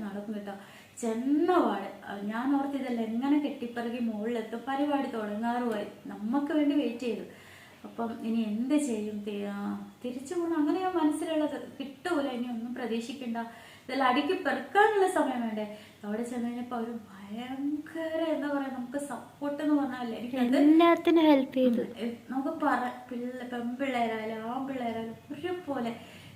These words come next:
Speaker 1: "എന്തിനാ ചേച്ചി ഇങ്ങനെ ടെൻഷൻ അടിക്കുന്നത്, ചേച്ചി കൂളാവും, കൂളാവും," പുറകെ നടന്നിട്ട് "എന്നാ വേണ്ടേ പറഞ്ഞാൽ മതി, ഞങ്ങൾ ചെയ്തു തരാം," അവര് തന്നെ ബ-, വണ്ടി പോയിട്ട് നമ്മുടെ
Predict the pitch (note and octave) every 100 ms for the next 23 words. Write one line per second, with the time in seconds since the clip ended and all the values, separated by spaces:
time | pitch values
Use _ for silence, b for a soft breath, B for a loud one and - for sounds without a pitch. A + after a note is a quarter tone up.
0 | A#3+ G#3 A3 A#3 A3+ A3+ A#3 A3+ A#3 A#3+
1 | B3 - C#4 B3 B3 B3+ A#3+ - - -
2 | A3+ C#4+ D4+ B3+ B3 A#3+ B3 C#4 C#4 C4+
3 | B3 - B3 C4+ D4 C#4 F4 F4 D4 C4
4 | B3 - B B F#3+ G3+ G#3+ A#3 G#3 G3+
5 | G#3+ G#3+ G#3 G#3+ G#3 G#3 G#3+ G#3 A3 A3
6 | A3+ A3+ A#3 G#3+ G3+ G3+ G3+ G3+ G#3+ G3+
7 | G3+ G3+ G#3 G#3 A3 - G#3 A3 A#3 -
8 | G#3 G3+ G#3